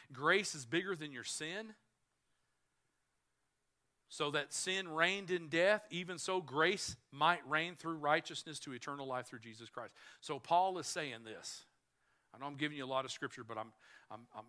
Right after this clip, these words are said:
I'm just about where I wanna be. Put on the breastplate of righteousness. And Paul is trying to get across to you and to me and to everybody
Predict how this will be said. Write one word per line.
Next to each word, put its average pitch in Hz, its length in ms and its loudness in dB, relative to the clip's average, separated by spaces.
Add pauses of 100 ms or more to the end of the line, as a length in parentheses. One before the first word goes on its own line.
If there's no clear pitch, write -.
I'm 107 100 -20
just 127 220 -8
about 131 260 0
where 120 120 -6
I 117 80 -6
wanna 117 180 -10
be. 110 240 -12 (580)
Put 196 240 0
on 185 240 0
the 156 100 -6
breastplate 135 580 -2
of 113 100 -12
righteousness. 110 840 -8 (2250)
And 110 120 -16
Paul 170 300 2
is 156 100 -4
trying 175 260 2
to 156 60 -8
get 147 160 -2
across 147 420 -2
to 131 100 -12
you 135 260 -4
and 165 100 -10
to 143 100 -12
me 143 180 -8
and 147 100 -10
to 120 120 -10
everybody 131 520 -6